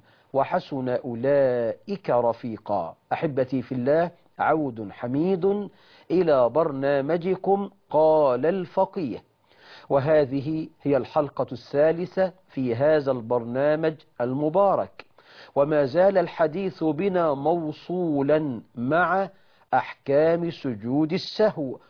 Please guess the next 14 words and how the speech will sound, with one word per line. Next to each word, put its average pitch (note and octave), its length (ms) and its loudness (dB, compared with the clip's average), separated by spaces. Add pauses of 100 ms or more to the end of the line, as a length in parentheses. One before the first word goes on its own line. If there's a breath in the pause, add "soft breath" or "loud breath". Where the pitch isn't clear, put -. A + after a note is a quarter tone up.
(220 soft breath)
وعنوان C#3+ 720 0
هذه C3 600 0
الحلقة: D#3+ 680 -2 (460 soft breath)
أحكام F#3 840 2
السهو D#3 720 -2 (640 soft breath)
في E3+ 500 0
صلاة D#3+ 1000 2
الجماعة. F3 920 -2 (1040)
إخوتي C3+ 440 0
في - 100 -8
الله، B2+ 340 0 (800 loud breath)
بينا A3+ 460 4
في - 120 -4
الحلقة E3+ 520 0